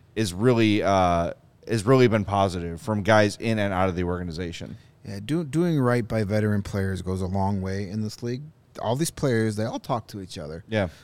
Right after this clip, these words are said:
Speaker 2: So, you know, that, that can go a long way. And, and, and the point of they'll need some key free agents before it's all said and done. That's, that's, that's hundred percent true. And stuff like that will help 'em.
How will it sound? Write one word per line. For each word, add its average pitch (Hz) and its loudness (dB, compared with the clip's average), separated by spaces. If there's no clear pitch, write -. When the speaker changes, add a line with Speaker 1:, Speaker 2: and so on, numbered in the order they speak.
Speaker 2:
So, 104 -2
you 120 -4
know, 117 0
that, 127 0
that 143 2
can 170 0
go 160 2
a - 4
long 127 2
way. 107 0
And, 101 -2
and, 95 -4
and 101 -2
the 104 -2
point 123 0
of 107 -2
they'll 110 0
need 113 0
some 110 -4
key 113 -4
free 107 -4
agents 104 -2
before 107 -6
it's 104 -6
all 101 -4
said 98 -6
and 95 -4
done. 92 -2
That's, 101 -6
that's, 135 -6
that's 156 -2
hundred 143 -2
percent 117 -4
true. 123 -2
And 104 -4
stuff - 2
like 135 -4
that 127 -6
will 147 -8
help 156 -6
'em. 175 -6